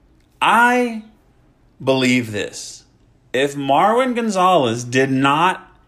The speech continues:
hit that clutch home run, and that is the definition of clutch,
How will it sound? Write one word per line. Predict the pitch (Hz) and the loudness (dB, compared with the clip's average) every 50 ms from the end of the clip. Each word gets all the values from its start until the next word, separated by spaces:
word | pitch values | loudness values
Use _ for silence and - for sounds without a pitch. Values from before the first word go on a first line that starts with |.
| _ _ _ | _ _ _
hit | - - 175 156 143 131 135 - - - - _ _ _ _ _ _ _ _ _ _ _ _ _ - | -6 -2 0 0 0 0 -2 -6 -12 -18 -20 _ _ _ _ _ _ _ _ _ _ _ _ _ -12
that | 101 101 117 123 131 131 131 - | -6 -4 -2 -2 -2 -2 -4 -8
clutch | - - - - 135 143 160 170 - - - - - - - _ _ _ _ | -14 -10 -6 -2 2 2 2 2 2 -2 -6 -8 -8 -10 -14 _ _ _ _
home | - - 135 143 147 139 131 | -8 -2 0 0 0 0 0
run, | 139 139 123 110 104 104 | -2 -2 -2 -4 -4 -4
and | 104 104 110 | -6 -4 -4
that | 117 127 143 | -2 -2 -2
is | 160 156 131 | -4 -6 -6
the | 127 113 | -8 -10
definition | 101 95 123 135 143 139 - 127 113 117 123 123 - - 117 | -8 -6 -6 -6 -6 -6 -8 -8 -6 -6 -6 -6 -8 -10 -12
of | 101 - | -14 -16
clutch, | - - 98 90 87 - _ - - - - - | -14 -12 -12 -12 -12 -14 _ -18 -18 -18 -18 -20